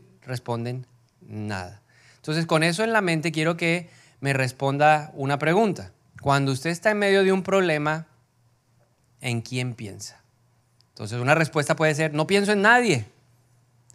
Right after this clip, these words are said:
Otra respuesta puede ser, "Bueno, yo pienso que yo puedo resolver el problema". Otros pensarán que alguien más puede resolver un problema, puede ser un amigo, una amiga, o puede ser el jefe, o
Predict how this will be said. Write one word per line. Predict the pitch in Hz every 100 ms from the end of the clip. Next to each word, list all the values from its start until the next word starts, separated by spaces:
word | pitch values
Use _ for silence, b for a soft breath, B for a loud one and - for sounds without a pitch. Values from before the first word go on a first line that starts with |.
| b b
Otra | 117 123 139
respuesta | 151 151 135 135 143
puede | 143 135 139
ser, | 143 139 123
"Bueno, | 120 139
yo | 127 113
pienso | 131 135 156
que | 139
yo | 127
puedo | 123 147 175
resolver | 147 123 117 113
el | 117 131
problema". | 143 135 113 123 165 - b b b b
Otros | - 139 156 165
pensarán | 170 143 139 139 147
que | 151 147 143
alguien | 143 170 196 185 180
más | 156 143 139 156 160
puede | 135 127
resolver | 127 135 139 123 123
un | 131
problema, | 143 127 120 147
puede | 131 104
ser | 104
un | 107 110
amigo, | 113 147 151 139
una | 110
amiga, | 107 123 160 139 127 127 b b b b
o | 101
puede | 110 107
ser | 107
el | 107
jefe, | 131 170 170 139 131 b b b
o | 123 120 117 110 107 101